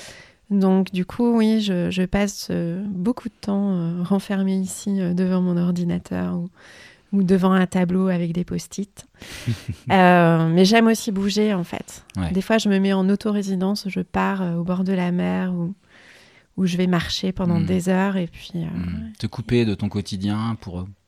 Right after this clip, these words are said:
Speaker 2: peut-être
Speaker 1: Ouais.
Speaker 2: trouver une autre forme d'inspiration ou
Speaker 1: Ouais, puis c'est important. Euh, voilà, ici, je m'occupe de mon fils aussi.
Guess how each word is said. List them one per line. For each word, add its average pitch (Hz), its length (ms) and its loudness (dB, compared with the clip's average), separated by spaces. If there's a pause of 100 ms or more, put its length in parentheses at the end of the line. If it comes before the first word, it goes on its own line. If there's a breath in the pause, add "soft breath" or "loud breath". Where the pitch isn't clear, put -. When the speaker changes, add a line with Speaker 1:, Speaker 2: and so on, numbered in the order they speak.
(220)
Speaker 2:
peut-être 196 120 0
Speaker 1:
Ouais. 185 220 2 (200)
Speaker 2:
trouver - 200 -2
une 110 120 2
autre 110 340 -4
forme 104 260 -2
d'inspiration 104 580 -4
ou 101 720 -10
Speaker 1:
Ouais, 240 220 4
puis 254 120 -6
c'est - 140 -10
important. 220 640 0
Euh, 175 240 0
voilà, 190 280 0
ici, 196 340 -2
je 196 80 0
m'occupe 185 260 -4
de 180 80 -2
mon 170 140 -4
fils - 360 -10
aussi. 175 260 -10